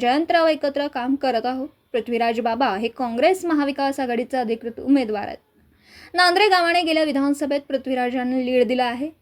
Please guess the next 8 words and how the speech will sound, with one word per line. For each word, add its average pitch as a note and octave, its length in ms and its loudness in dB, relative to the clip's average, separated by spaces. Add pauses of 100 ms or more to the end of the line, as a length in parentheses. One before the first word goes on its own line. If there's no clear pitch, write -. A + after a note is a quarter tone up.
मी B3+ 160 0
पृथ्वीराज C4+ 480 0
पाटील C#4+ 460 -4
यांच्या B3 280 0
पाठीशी C#4+ 460 -2
खंबीर A#3+ 300 0
उभा A3 160 -2
आहे. G3+ 200 -8